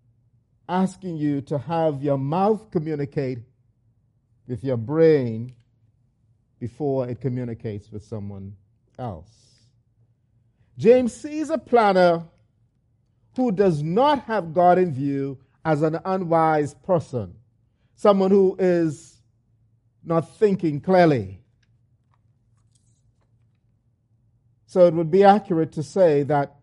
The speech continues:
James calls believers to be thoughtful when we are planning. Do not ignore biblical principles,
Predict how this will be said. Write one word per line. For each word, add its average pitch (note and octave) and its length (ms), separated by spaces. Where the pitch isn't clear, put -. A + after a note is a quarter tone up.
James F#3+ 420
calls A#3+ 640
believers C3 880
to C#3 100
be C3 140
thoughtful A#2 920
when A2+ 220
we A2+ 80
are A2 60
planning. A2 500
Do A#2+ 100
not C#3+ 240
ignore B2+ 640
biblical A2+ 540
principles, A2 720